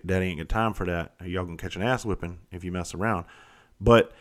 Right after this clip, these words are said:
they're getting to the point where they're starting to try to make decisions, and I hear them out.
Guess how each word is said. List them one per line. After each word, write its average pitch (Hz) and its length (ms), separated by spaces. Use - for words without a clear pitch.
they're 113 120
getting 147 180
to 143 80
the 117 80
point 151 320
where 113 160
they're 110 100
starting 101 320
to - 80
try 120 160
to 107 60
make 107 200
decisions, 101 520
and 107 100
I 127 80
hear 156 160
them 143 140
out. - 300